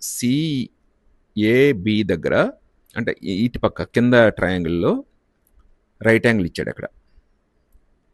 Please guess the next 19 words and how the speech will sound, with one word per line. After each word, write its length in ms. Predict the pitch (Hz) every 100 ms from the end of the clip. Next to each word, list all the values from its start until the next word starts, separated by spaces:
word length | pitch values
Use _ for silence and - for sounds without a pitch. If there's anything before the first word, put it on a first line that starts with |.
| _ _ _ _ -
ఒకటి 200 | 117 113
రైట్ 200 | 107 107 120
యాంగిల్, 260 | 113 127 190
ఇంకోటి 360 | 120 113 110 120
ఏమో 140 | 170 185 -
x 140 | 107 -
by 180 | 117 123
two, 200 | 123 139 131 95 - -
ఒక 120 | 101
యాంగిల్ 260 | 101 113 117
ఏమో 100 | 131
x 100 | 117 -
by 160 | 113 113
two, 160 | - 196
ఇంకొక 340 | 123 110 104
యాంగిల్ 300 | 101 104 104
ఏమో 200 | 104 110 208 226 _ _ -
టూ 60 | 101
ఎక్స్. 300 | 73 -